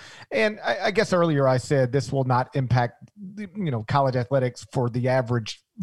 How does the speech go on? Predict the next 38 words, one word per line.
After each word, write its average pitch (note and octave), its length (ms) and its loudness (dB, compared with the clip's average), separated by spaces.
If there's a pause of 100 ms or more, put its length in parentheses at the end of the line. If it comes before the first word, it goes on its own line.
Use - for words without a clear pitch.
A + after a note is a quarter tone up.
(320)
fan C#3+ 560 0
in C3+ 200 -2
any C#3+ 240 2
notable C3 420 6
way. C#3+ 280 4 (260)
Perhaps A#3 340 4
that's, - 480 2
um, C3+ 320 -2 (220)
speaking D3+ 540 -4
to F3 340 0
absolutely. F#3+ 720 4 (200)
Maybe A#3+ 220 0
it'll F#3+ 100 6
have D#3 160 4
some D#3+ 260 0
impact, E3 460 2
although C#3+ 460 6 (300)
I, G3 240 6
I - 20 6
don't D#3 180 4
think D3+ 200 4
any C#3+ 360 6
high C3+ 140 4
school C3+ 200 4
prospect, B2 640 2 (360)
eh, F#3 120 2
or D#3 200 4
transfer C#3 600 4
is B2 100 2
gonna C3 160 4
make B2+ 180 2
a B2 40 2
decision C3 480 4
over A#2+ 440 6 (560)
the E3+ 260 0
possibility C3+ 960 4
of A2+ 120 4
getting, B2+ 440 6